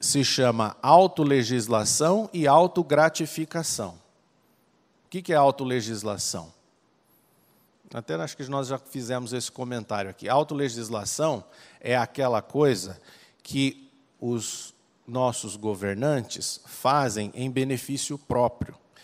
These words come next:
E nós ficamos de olhos arregalados.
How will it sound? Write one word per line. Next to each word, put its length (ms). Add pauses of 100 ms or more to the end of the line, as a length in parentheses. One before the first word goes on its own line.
(120)
E 100
nós 280
ficamos 840 (480)
de 340
olhos 560
arregalados. 1200